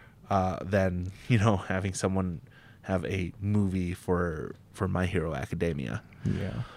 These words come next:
Speaker 1: And it's gonna be difficult too. Like, how many times Sword Art Online, you could say that was a,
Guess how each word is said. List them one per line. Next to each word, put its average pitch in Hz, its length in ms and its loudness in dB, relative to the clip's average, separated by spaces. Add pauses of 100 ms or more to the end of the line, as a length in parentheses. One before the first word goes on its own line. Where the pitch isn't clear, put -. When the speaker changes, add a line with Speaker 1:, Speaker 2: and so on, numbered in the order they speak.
(560)
Speaker 1:
And 180 120 6
it's 196 100 4
gonna 220 140 2
be 208 80 6
difficult 196 420 6
too. 185 180 6
Like, 98 200 4
how 139 120 8
many 160 140 6
times 143 340 6
Sword - 380 4
Art 107 160 4
Online, 117 420 6
you 90 80 0
could 92 180 -2
say 101 160 2
that 92 240 0
was 98 200 2
a, 95 440 2